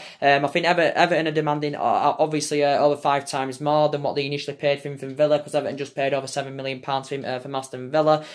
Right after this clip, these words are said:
Uh, Madrid Gueye is the defensive midfielder, but he holds his line very, very well. He can break up the plays, an energetic, uh, midfielder. And obviously, you know, he's well Premier League proven. He's been in the Premier League a number of years now. Um, I think he's been at Everton over three years. Obviously, when he was younger, he served one season, uh, with Aston Villa.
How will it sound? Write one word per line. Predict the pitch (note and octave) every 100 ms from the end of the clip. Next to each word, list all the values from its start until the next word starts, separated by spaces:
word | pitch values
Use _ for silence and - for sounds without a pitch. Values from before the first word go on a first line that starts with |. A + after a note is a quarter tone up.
| -
Uh, | - D3
Madrid | D3+ F#3
Gueye | G3+ F#3+ F#3 F3+
is | D#3
the | D3
defensive | - D#3+ D#3 D3
midfielder, | C#3+ C#3 E3 E3
but | C#3
he | C3+
holds | D#3 D#3
his | D3+
line | D3 D3 D3+
very, | D3
very | D3 C#3+
well. | D3
He | C#3+
can | C#3 D3+
break | D3 D3 D3
up |
the | D3
plays, | D3 D3 D3+ D3
an | C#3
energetic, | D3 C#3+ D3 C#3+ D3
uh, | D3
midfielder. | C#3+ C3+ - D#3 D#3 D#3+ D#3 - - -
And | D3 D3+
obviously, | E3+ E3+ E3+
you |
know, | D#3+
he's | D#3
well | D#3+ E3
Premier | E3 D#3+ E3
League | D#3+ D#3+
proven. | F#3+ E3+
He's | D3
been | D#3
in | D3+
the |
Premier | C3+ E3+ F3
League | D#3
a | D3+
number | D3+ C#3+
of | C3+
years | C3 D3 D3+
now. | D#3 D#3 D3+ - -
Um, | C#3
I | C#3
think | D#3+
he's | D3+
been | C#3+ C#3+
at | C#3+
Everton | D#3 D3+ D3+
over | C#3+
three | C3+ D3+ D3+
years. | D3+ D3
Obviously, | D3+ D3 D3
when | C#3+
he | C#3+
was | C3+
younger, | D3 D3+ D3
he |
served | C#3+ C#3 C3+
one | D3 D3
season, | D3 D3 C#3+ C3+
uh, | C3+
with | C3+
Aston | C3+ - C3 C3
Villa. | D3+ D#3 D3+